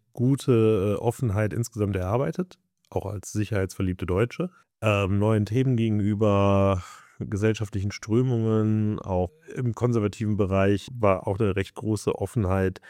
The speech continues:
sich mit gesellschaftlichen Wendungen auseinanderzusetzen, also die gleichgeschlechtliche Ehe und Angela Merkel, die offen dagegen gestimmt hat. Also es war aber insgesamt eine, ähm,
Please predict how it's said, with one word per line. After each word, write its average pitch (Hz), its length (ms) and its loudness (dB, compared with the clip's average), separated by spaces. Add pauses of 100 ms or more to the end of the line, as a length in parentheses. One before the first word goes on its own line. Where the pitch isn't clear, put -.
(360)
sich 101 220 0
mit 98 260 0
gesellschaftlichen 98 680 0
Wendungen 120 280 4
auseinanderzusetzen, 104 800 -2
also 87 180 -10
die 85 80 -6
gleichgeschlechtliche 85 760 -4
Ehe 101 320 2
und 92 280 -4
Angela 82 260 -2
Merkel, 107 380 0
die 90 120 -2
offen - 240 -6
dagegen 104 320 0
gestimmt 104 380 0
hat. 95 200 2 (400)
Also - 140 -2
es 101 60 2
war 107 100 4
aber 107 200 2
insgesamt 127 840 4
eine, 101 540 2
ähm, 95 500 -2